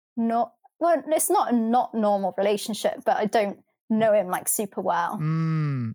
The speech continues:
Speaker 2: mm. It's always just interesting. I'm always curious to know what that dynamic is. I've spoken to athletes who have, like,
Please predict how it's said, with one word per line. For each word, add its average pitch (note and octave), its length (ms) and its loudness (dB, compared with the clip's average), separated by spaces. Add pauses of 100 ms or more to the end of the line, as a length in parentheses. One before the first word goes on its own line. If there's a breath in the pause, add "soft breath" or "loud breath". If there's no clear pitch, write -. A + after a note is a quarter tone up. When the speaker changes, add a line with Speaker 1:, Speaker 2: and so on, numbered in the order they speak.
(100)
Speaker 2:
mm. D#3 380 -2
It's E3+ 160 -2
always A3+ 140 0
just G#3 200 -4
interesting. F#3+ 460 -2
I'm D3+ 180 0
always G3 220 0
curious F3+ 360 0
to D#3 120 -4
know C#3+ 120 0
what C3 120 0
that B2+ 120 -2
dynamic C3 480 -2
is. C3 140 -6
I've B2+ 100 -6
spoken C3+ 300 -6 (120)
to B2+ 180 -2 (600 soft breath)
athletes D3+ 380 -4
who C#3+ 80 -2
have, B2+ 220 -2
like, B2 240 -4